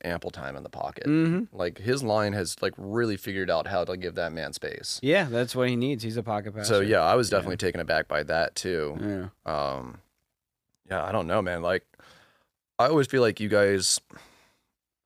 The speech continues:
Speaker 1: I don't know if I wanna say, like, are you guys rivals? N-, you, is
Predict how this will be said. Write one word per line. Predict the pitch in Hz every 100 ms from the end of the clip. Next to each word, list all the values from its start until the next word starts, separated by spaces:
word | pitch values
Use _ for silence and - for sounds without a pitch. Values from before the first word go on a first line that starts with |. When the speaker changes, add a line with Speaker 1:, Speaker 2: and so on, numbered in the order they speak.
| _ _ _ _ _ _ _ _ _ _ _ _ _ _ _ _ _ - -
Speaker 1:
I |
don't | 175
know | 143 120 98
if | 90
I | 92
wanna | 92
say, | 85 90
like, | 85 - _ _ _ _ _ _ _ _ _ _ _ _ -
are | 147
you | 233
guys | 339
rivals? | 349 349 359 330 - _ _ _ _ _ _ _ _ _ _ _
N-, | - - 175
you, | -
is | 190